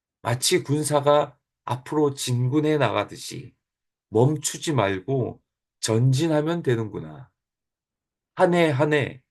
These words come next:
성숙의 과정을 하나님이 보시는구나. 비록 어떤 커다란 열매가 없더라도 하나님은 우리가 어떤 과정을 통해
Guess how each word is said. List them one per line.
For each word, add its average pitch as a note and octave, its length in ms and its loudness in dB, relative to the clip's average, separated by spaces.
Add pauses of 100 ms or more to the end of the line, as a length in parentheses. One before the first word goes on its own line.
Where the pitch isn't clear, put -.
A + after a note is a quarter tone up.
(300)
성숙의 F3 720 -4
과정을 B2+ 760 -4 (600)
하나님이 F#3+ 540 -2
보시는구나. A#2+ 800 -8 (1120)
비록 D#3+ 320 6
어떤 C#3 560 0
커다란 D#3+ 640 2
열매가 B2+ 380 0
없더라도 A2 760 -8 (680)
하나님은 E3 440 2
우리가 C3 280 4
어떤 F#3+ 440 2
과정을 C#3 560 -2
통해 F2+ 480 -10